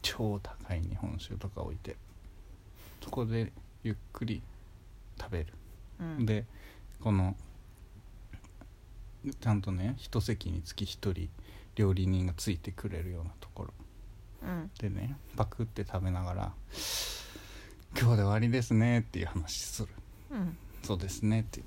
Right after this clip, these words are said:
Speaker 1: 言って、静かに時が流れ、カチッ、カチッ、カチッ、ダーン、ボーン、パク、シュ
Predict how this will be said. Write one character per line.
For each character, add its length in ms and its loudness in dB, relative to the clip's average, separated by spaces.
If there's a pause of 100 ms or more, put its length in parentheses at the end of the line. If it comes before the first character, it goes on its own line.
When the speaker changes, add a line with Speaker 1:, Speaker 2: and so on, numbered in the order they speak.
(140)
Speaker 1:
言 100 -4
っ 20 -4
て、 60 -12 (480)
静 280 2
か 120 -2
に 180 -2
時 280 -2
が 80 -2
流 80 -2 (200)
れ、 220 -2 (800)
カ 120 -6
チ 240 0
ッ、 20 -16 (500)
カ 140 -2
チ 180 -6 (800)
ッ、 80 -6
カ 140 6
チ 260 2 (360)
ッ、 60 -8 (320)
ダ 120 6
ー 40 12
ン、 580 2
ボ 120 -6
ー 20 -2
ン、 20 -4 (1300)
パ 140 2
ク、 160 0 (280)
シ 840 10
ュ 40 6